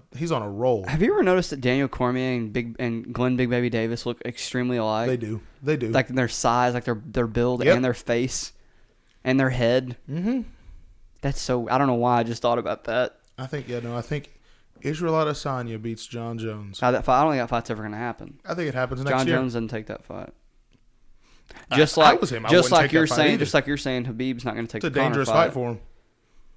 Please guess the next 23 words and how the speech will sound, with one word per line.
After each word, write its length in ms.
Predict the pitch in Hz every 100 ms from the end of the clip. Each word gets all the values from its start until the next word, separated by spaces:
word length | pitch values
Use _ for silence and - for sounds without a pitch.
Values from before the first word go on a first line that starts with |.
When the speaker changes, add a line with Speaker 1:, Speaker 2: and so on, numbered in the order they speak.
| _ _ - _ _ _ _ _ -
Speaker 2:
I'd 120 | 156
like 140 | 135
to 60 | -
see 100 | 113
both 200 | 107 120
of 60 | 104
those 160 | 101
fights. 420 | - 92 - - -
Speaker 1:
Oh, 80 | 113
I 80 | 110
would 160 | 123
love 200 | 110 143
to 80 | 123
see 160 | - 104
both 200 | 98 98
of 60 | 95
those 100 | 95
Speaker 2:
Conor, 320 | 123 127 123
Speaker 1:
fights. 120 | 107
Speaker 2:
what 120 | 127
if 40 | 139
it 80 |
was 100 | 156